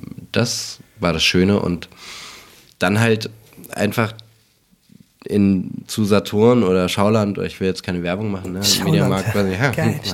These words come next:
Speaker 2: Steglitz.
Speaker 1: Mhm.
Speaker 2: Schlossstraße eins, ja.
Speaker 1: Ja, ja, oder wom, genau.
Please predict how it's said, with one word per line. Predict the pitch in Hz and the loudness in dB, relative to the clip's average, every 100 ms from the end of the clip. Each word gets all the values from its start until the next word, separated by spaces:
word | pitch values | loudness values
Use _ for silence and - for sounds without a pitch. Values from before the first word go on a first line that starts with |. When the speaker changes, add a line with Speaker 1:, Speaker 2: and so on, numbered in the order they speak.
| 143 | 0
Speaker 2:
Steglitz. | 147 143 - 101 123 - - | 0 0 -4 -8 -8 -12 -4
Speaker 1:
Mhm. | 110 | 0
Speaker 2:
Schlossstraße | 110 143 143 - 147 151 | 4 4 2 0 0 0
eins, | - 147 139 143 | 0 0 -2 -4
ja. | 139 | 0
Speaker 1:
Ja, | 107 | 2
ja, | 107 107 | 4 4
oder | 90 87 73 | 2 -2 2
wom, | 110 143 - - - | 2 2 0 -12 -8
genau. | 90 95 131 | 0 2 2